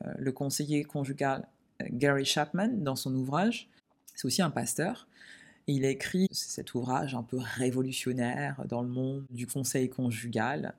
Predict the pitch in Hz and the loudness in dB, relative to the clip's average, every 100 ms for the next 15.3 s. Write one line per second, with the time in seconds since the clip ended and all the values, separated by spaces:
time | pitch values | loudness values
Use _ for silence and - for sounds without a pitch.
0 | _ - 147 - 208 160 139 156 165 160 | _ 4 4 4 4 6 6 4 4 6
1 | 175 185 143 - - - 151 - 190 160 | 8 8 6 2 0 2 0 2 0 6
2 | 202 208 165 143 - - 196 - - 170 | 10 10 10 2 2 2 2 4 2 2
3 | - 160 180 175 143 143 135 170 170 160 | 2 2 0 0 -2 -2 0 2 4 2
4 | 151 185 185 156 139 127 143 - 175 175 | 2 2 0 -2 -4 -2 -2 -2 -4 -2
5 | 233 208 - _ _ _ _ - - 131 | 0 -2 -6 _ _ _ _ -10 -6 -4
6 | 143 - - - - - - 107 - 104 | -4 -6 -8 -10 -10 -14 -12 -10 -6 -6
7 | 113 123 180 143 117 123 113 131 - 202 | -4 -4 -4 -4 -8 -8 -6 -6 -4 -2
8 | 110 110 113 - 170 - 139 135 170 180 | -2 -2 -2 -4 -8 -6 -10 -6 -6 -6
9 | _ _ _ 131 123 139 127 131 175 196 | _ _ _ -6 2 2 2 4 6 8
10 | 127 131 151 160 139 160 156 151 151 139 | 6 4 4 4 4 2 2 0 0 -4
11 | - - - - - - 123 117 _ 127 | -10 -18 -20 -20 -14 -2 -2 -2 _ 0
12 | 123 120 120 - 156 139 120 113 123 120 | 2 2 0 0 2 2 0 0 0 -2
13 | 120 123 117 175 143 113 - 139 - 131 | -2 -4 -2 -2 0 -2 -4 -8 -4 -2
14 | 123 120 - 202 - 120 - 151 156 147 | 0 0 0 0 0 -2 0 -2 -2 -4
15 | 143 - | -4 -8